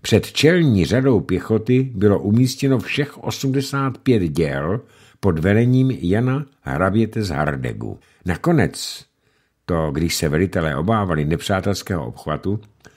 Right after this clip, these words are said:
bylo dělostřelectvo přesunuto zhruba šest kilometrů směrem na jih a zastavilo se až po překonání strmých břehů řečky,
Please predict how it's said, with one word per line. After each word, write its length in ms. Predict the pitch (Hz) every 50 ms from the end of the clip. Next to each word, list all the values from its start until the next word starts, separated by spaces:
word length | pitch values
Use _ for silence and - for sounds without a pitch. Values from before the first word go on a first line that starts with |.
| _ _ _ _ _ _ -
bylo 260 | 98 117 117 113 98
dělostřelectvo 1000 | 85 80 104 120 147 156 151 - - - 160 160 170 160 - - - 165 147 104
přesunuto 1200 | - - - 120 110 104 - - - 123 123 120 117 117 117 104 - - 117 110 110 113 123 139 - - _ _ _ _ _ _
zhruba 380 | 90 80 104 123 135 135 123
šest 380 | 101 - - 156 151 - - -
kilometrů 600 | - - 120 117 120 127 135 131 131 143 147 135
směrem 500 | 135 - 135 143 143 139 139 135 120 101
na 120 | 90 78
jih 420 | 76 71 69 71 78 92 104 - - - - _ _ _ _ _ _ _ - - -
a 100 | 87 90
zastavilo 680 | 92 120 123 - - - 160 160 156 165 165 170 165
se 160 | - - 165
až 240 | - - 135 120 -
po 200 | - - 110 87
překonání 880 | - - - - 165 - - 175 170 160 156 156 156 156 151 127 110 90
strmých 720 | - - - - - 127 131 123 123 120 98 78 65 64
břehů 600 | 60 - - - 104 113 107 113 117 113 113 107
řečky, 380 | 95 101 98 - - - 110 101